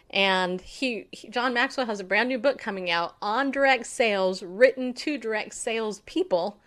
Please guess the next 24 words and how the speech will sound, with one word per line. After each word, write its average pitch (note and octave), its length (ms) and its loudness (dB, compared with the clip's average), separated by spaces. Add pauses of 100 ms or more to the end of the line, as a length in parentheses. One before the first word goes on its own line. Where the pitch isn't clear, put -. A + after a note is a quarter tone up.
(560)
and A#3+ 300 2
the - 100 -4
industry. G#3 720 -2 (120)
And F#3+ 340 -2
he A3 340 -6
autographed C#4 480 0
a - 40 -16
copy A3 400 -6
to G#3 120 -10
Darnell G3+ 400 -2
Self F3+ 380 -2
from A#3 180 -2
Legal F#3 280 -2
Shield F3 360 -2 (600)
and G3+ 220 0
did A#3 340 6
a G#3 40 0
whole, B3 640 2
um, F#3 480 0 (240)
what G3+ 80 -10
do G#3 60 -2
you F#3 60 -2
call F3+ 240 0
it, - 160 -2